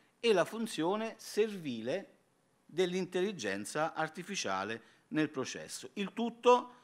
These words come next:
nel quadro di una funzione, eh, epistemica del processo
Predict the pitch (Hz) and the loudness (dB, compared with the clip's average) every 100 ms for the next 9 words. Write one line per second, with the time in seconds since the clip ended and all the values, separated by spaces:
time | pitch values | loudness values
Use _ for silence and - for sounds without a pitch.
0 | _ _ _ 165 226 - 127 143 208 226 | _ _ _ -2 -2 2 4 4 2 0
1 | 151 135 123 113 - _ - 160 156 - | 0 -2 -2 -4 -16 _ -6 -4 -4 4
2 | 202 220 220 208 - _ - 123 - 151 | 4 4 2 -2 -10 _ -6 -6 -2 -2
3 | 147 143 - 143 139 180 175 220 226 - | -2 -10 -2 0 0 -4 -2 -2 -2 -8
4 | 135 123 123 214 - 101 104 - 214 | -6 -6 -2 -4 -2 -8 -8 -8 -8